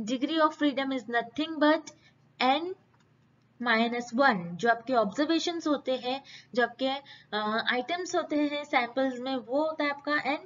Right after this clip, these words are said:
minus one, which is known as degree of freedom। और जितना degree of freedom होगा, उतना ही mean होगा आपका chi square डिस्ट्रीब्यूशन का। तो इसीलिए इस question का आपका right answer हो जाएगा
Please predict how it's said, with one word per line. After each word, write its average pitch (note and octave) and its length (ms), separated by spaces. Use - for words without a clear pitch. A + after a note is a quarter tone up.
minus A3+ 480
one, E3+ 180
which A#3 180
is A3+ 60
known A#3+ 220
as G3+ 160
degree B3+ 300
of - 20
freedom। D4 380
और A3 60
जितना A3 340
degree D4 360
of C#4+ 80
freedom C4+ 380
होगा, C4 180
उतना B3+ 340
ही B3+ 280
mean C#4 340
होगा A#3 160
आपका D4 240
chi G3+ 300
square C4 240
डिस्ट्रीब्यूशन E3+ 520
का। D#3 240
तो G#3+ 60
इसीलिए D#4 340
इस D4+ 140
question C4 340
का C4 100
आपका B3+ 200
right G#3+ 260
answer A3+ 280
हो A#3 80
जाएगा A3+ 460